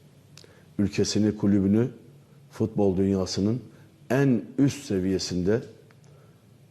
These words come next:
en büyük takımlarda, başta Galatasaray ve milli takım olmak üzere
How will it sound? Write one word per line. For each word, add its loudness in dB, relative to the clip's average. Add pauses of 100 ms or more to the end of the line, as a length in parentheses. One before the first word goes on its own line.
(1400)
en 4
büyük 0
takımlarda, -2 (840)
başta -2
Galatasaray 0
ve 0
milli -4
takım -6
olmak -4
üzere -4